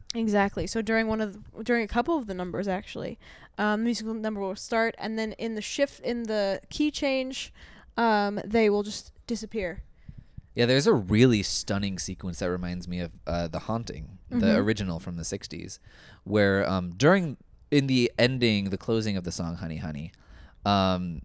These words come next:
Speaker 2: Amanda Seyfried is out on the, uh, balcony area,
Speaker 1: Mm-hmm.
Speaker 2: and they're both in the windows dancing, but then they converge behind her during a slower part of the song,
Speaker 1: Yes.
Speaker 2: and they vanish behind two pillars, never to be seen again.
Speaker 1: Mm-hmm.
Speaker 2: That just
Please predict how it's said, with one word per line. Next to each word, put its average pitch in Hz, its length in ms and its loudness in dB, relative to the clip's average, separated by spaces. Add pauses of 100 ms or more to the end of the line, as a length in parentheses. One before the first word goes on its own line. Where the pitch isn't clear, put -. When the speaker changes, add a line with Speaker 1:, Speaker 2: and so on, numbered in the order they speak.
(140)
Speaker 2:
Amanda 110 340 0
Seyfried 107 440 -2
is 92 80 -2
out 87 180 0
on 90 200 -4
the, 85 280 -4
uh, 82 220 -4
balcony 101 520 -4
area, 113 380 4
Speaker 1:
Mm-hmm. 247 120 0
Speaker 2:
and 117 120 2
they're 101 140 2
both 104 200 2
in 87 120 -4
the 95 100 0
windows 104 480 0
dancing, 135 560 -4 (400)
but 113 120 2
then 123 140 4
they 120 120 6
converge 101 1080 4
behind 98 420 2
her 92 120 4
during 92 300 2
a 87 60 2
slower 98 300 0
part 90 200 -2
of 87 60 -4
the 82 80 -6
song, 95 440 0
Speaker 1:
Yes. - 180 -2
Speaker 2:
and 95 120 -2
they 95 300 2
vanish 92 600 0
behind 95 340 -2
two 95 120 -8
pillars, 92 380 -4
never 107 360 4
to 117 80 8
be 90 120 -4
seen 110 240 -2
again. 73 420 -6 (180)
Speaker 1:
Mm-hmm. 214 340 -2 (100)
Speaker 2:
That - 120 2
just 127 140 0